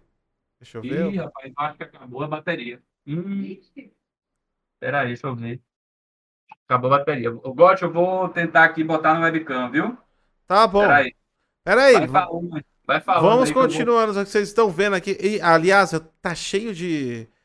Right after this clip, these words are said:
Speaker 1: de pergunta da galera aqui que a Sati tá me mandando. Então, enquanto
Speaker 2: Vai
Speaker 1: isso, já deixa o
Speaker 2: falando
Speaker 1: seu
Speaker 2: aí.
Speaker 1: like, se inscreve no canal. Não tem problema, problemas técnicos acontecem. É totalmente normal e passível. Eles vão lá ajustar, parece que acabou a, a,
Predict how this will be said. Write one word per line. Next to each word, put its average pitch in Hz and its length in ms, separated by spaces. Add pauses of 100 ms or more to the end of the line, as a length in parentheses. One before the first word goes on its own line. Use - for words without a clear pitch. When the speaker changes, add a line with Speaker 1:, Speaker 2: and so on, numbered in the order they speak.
(320)
Speaker 1:
de 139 160
pergunta 160 560
da 147 120
galera 139 340
aqui 135 160
que - 80
a - 20
Sati 143 240
tá 151 140
me 135 120
mandando. 131 540
Então, 160 280
enquanto 165 280
Speaker 2:
Vai 147 100
Speaker 1:
isso, 165 160
já 147 140
deixa 160 160
o 151 40
Speaker 2:
falando 135 120
Speaker 1:
seu 127 140
Speaker 2:
aí. 131 40
Speaker 1:
like, 165 360
se - 400
inscreve 170 480
no 165 100
canal. 151 400
Não 262 180
tem 247 200
problema, 185 560
problemas 202 420
técnicos 190 480
acontecem. 170 1040 (360)
É 151 100
totalmente 180 560
normal 151 600
e 156 60
passível. 156 960 (520)
Eles 143 220
vão 180 220
lá 175 120
ajustar, 160 520
parece 156 240
que 175 40
acabou 156 420
a, 117 600
a, - 60